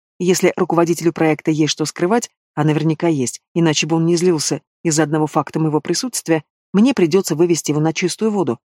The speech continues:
Впереди долгие два месяца, мрачные, тоскливые, и едва я об этом думаю, как дверь распахивается, и на пороге застывает еще один мужчина.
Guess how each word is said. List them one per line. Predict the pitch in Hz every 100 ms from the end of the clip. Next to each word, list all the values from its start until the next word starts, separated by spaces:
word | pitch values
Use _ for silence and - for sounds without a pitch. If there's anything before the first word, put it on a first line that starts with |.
| _ _ _ -
Впереди | - 214 214 254
долгие | - 214 233 185
два | 156 156
месяца, | 143 127 127 - 131 _ _ -
мрачные, | 190 269 - 147 135
тоскливые, | - - 208 226 165 156 _ -
и | 180
едва | 170 202 208
я | 175
об | 165 190
этом | - 170
думаю, | 160 220 190
как | 170 165 156
дверь | 180 160 _ _
распахивается, | - 151 - 220 196 175 165 -
и | 180
на | 160
пороге | 160 202 185
застывает | 156 - 165 165
еще | 165 151 165
один | 156 160
мужчина. | 156 - 123 120